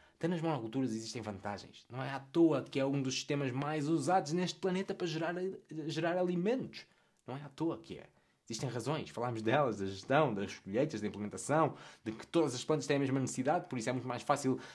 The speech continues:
darmos essas necessidades a essas plantas, sendo que todas são as mesmas, do que se estivermos, ah, ah, a olhar para muitas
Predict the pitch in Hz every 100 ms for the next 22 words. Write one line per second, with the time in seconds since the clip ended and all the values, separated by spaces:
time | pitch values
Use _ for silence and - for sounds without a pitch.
0 | - 131 135 107 - 127 113 123 135 131
1 | 127 110 - 143 135 123 117 - 127 123
2 | 113 123 110 107 180 165 165 160 - -
3 | - 117 - 120 120 131 110 - - -
4 | 110 110 113 107 101 107 110 117 117 123
5 | 123 120 117 127 131 117 120 113